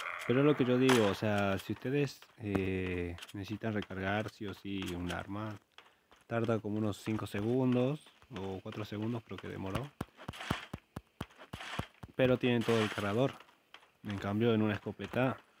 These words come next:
eh, tardas como más, pero, pero puedes disparar mientras recargas. Cosa que <laughs> los voy a dejar en su criterio a ustedes, ¿no?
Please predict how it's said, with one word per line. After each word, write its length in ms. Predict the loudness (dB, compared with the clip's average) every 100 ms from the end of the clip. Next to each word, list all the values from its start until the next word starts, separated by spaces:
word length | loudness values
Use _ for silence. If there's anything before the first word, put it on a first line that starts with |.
| -14 -6
eh, 600 | -2 0 0 0 -2 -2 -4
tardas 280 | -6 -6
como 260 | -6 -6 -4
más, 260 | -4 -4 -4 -8 -10
pero, 140 | -8 -8 -10 -10 -14 -16 -18 -20 -20 -20 -20 -20 -4
pero 120 | 0 2
puedes 240 | 2 2
disparar 360 | 0 0 2 2
mientras 280 | 0 -4 -6
recargas. 420 | 2 2 4 0 -4 -8 -8 -8 -2 2 2 0 -4 -10 -6
Cosa 260 | -2 2 2
que 280 | 4 2 2 6
<laughs> 220 | 8 8 4 _ -20 _ _ -8 -4 -2 4
los 140 | 8
voy 100 | 10
a 40 |
dejar 200 | 10 8
en 80 | 8
su 100 | 6
criterio 440 | 4 4 4 0 -2
a 20 |
ustedes, 320 | -6 -10 -6
¿no? 260 | -2 -2